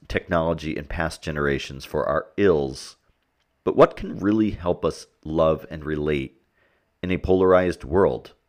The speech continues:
Journey with Mike Sullivan, traversing multiple cultures while confronting the demons of financial ruin,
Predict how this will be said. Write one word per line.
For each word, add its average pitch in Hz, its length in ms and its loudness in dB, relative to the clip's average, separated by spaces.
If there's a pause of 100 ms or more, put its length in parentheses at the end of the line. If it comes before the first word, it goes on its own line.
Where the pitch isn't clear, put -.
(960)
Journey 98 360 4
with 127 240 -4
Mike 90 240 0
Sullivan, 69 560 0 (500)
traversing 87 680 2
multiple 92 560 0
cultures 71 720 -4 (320)
while 87 160 2
confronting 92 840 -2 (400)
the 82 100 -4
demons 87 600 -2
of 80 240 -2
financial 82 600 -2
ruin, 69 520 -4